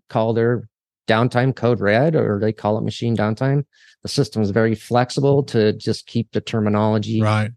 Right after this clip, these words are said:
Speaker 1: that the site's familiar with.
Speaker 2: So now we're four to six weeks into this, and then comes what? Training, right?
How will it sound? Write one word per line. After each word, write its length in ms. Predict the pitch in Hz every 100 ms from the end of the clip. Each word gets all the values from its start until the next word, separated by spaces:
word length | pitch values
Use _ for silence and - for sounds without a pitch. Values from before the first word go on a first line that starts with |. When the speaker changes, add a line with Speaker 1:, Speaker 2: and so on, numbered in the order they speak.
| -
Speaker 1:
that 160 | 101 - _
the 80 | -
site's 300 | - 110 104
familiar 400 | 110 110 107 101
with. 240 | 104 101 _
Speaker 2:
So 140 | - 147
now 300 | 139 143 135
we're 220 | 127 131
four 240 | - 147
to 60 | 131
six 300 | - 147 -
weeks 400 | 135 139 120 -
into 240 | 131 123
this, 640 | 117 120 123 120 - - - - 110
and 120 | 117
then 320 | 127 127 131
comes 580 | - 120 117 117 113 101
what? 240 | 107 101 -
Training, 460 | 113 104 95 87 -
right? 380 | 98 107 113